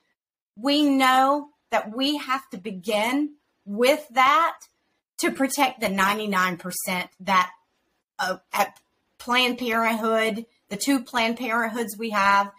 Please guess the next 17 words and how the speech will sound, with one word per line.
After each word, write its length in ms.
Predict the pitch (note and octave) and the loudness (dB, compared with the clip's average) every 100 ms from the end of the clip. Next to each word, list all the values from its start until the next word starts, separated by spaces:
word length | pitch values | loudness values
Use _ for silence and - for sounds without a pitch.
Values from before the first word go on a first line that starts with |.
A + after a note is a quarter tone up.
| _ _ | _ _
and 160 | - A3+ | -2 0
then 140 | A3 | 0
in 140 | A3 G#3+ | -2 -4
Greenville 500 | G3 A#3 A#3 G#3+ G#3+ | -4 -4 -2 0 0
at 120 | - | 0
the 80 | G3+ | -6
Greenville 420 | G3+ G#3+ G3+ G3 | -8 -8 -6 -6
Women's 480 | G3 A3+ G3+ E3 - | -2 0 0 -2 -4
Center 460 | E3+ D#3+ F3 G3 - _ - | -4 -4 -4 -6 -8 _ -20
or 80 | - | -14
Clinic, 400 | - G#3+ G3+ F#3+ _ _ _ _ _ _ | 0 2 2 -2 _ _ _ _ _ _
whatever 380 | G#3 G3 G3+ G#3+ | 2 2 2 0
the 100 | G3 | -2
name 280 | G3 G#3 F#3+ | 0 0 0
of 140 | E3+ | -2
it 120 | F3 | -2
is, 360 | F3 F#3 F#3+ | 0 0 -2